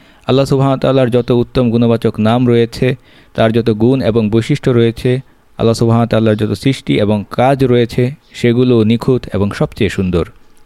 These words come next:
আল্লাহ সুবহানাহু ওয়া তাআলা কোরআনে বলেছেন, "ওয়ালিল্লাহিল আসমাউল হুসনা ফাদউহু বিহা।" আর আল্লাহর জন্য রয়েছে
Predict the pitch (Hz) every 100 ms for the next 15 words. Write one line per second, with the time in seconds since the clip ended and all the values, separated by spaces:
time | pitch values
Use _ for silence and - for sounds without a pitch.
0 | - 113 110 117 113 113 113 110 104 107
1 | 101 98 101 107 - 127 139 - - -
2 | 113 117 110 117 131 123 123 113 107 -
3 | 117 120 117 107 107 98 135 - 120 117
4 | - - - - 131 107 107 135 113 107
5 | 95 85 90 - _ _ _ - 113 113
6 | 120 120 110 110 110 104 104 104 -